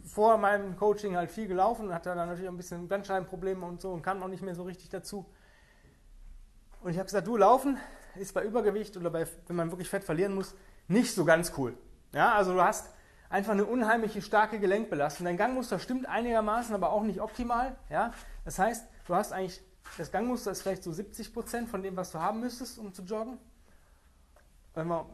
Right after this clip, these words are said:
ein Auge zudrücken, ähm, und dein Körpergewicht ist einfach zu hoch, um zu joggen. Ja?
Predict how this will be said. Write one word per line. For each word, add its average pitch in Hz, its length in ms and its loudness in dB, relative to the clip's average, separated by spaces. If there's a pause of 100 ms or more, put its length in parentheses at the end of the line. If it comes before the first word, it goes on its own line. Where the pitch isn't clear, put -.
ein 175 200 -2
Auge 160 240 0
zudrücken, 233 540 -6 (320)
ähm, 180 580 -2 (1120)
und 185 260 -6 (320)
dein 175 240 -2
Körpergewicht 196 480 -2
ist - 80 -12
einfach 156 200 -6
zu 156 200 -6
hoch, 233 220 -2
um 185 100 -6
zu 175 140 -8
joggen. 185 260 -4 (400)
Ja? 180 260 -6